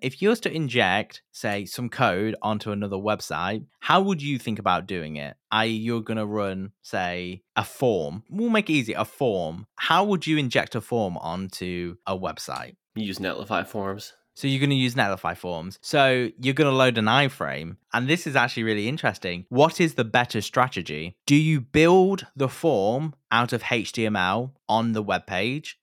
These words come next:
Speaker 1: So you're actually building into the dom, or do you iframe? Tarshan at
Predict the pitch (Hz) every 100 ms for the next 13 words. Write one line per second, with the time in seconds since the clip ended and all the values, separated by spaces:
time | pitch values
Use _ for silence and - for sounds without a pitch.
0 | _ 117 113 120 113 113 - 113 107 120
1 | 113 113 107 104 104 - 110 104 104 104
2 | 104 85 113 135 _ 131 147 123 135 147
3 | 135 - 107 127 135 - 90 71 76 78
4 | 98 _ - 151 165 196 180 - 87 104
5 | 127 - - 107 104 - _ -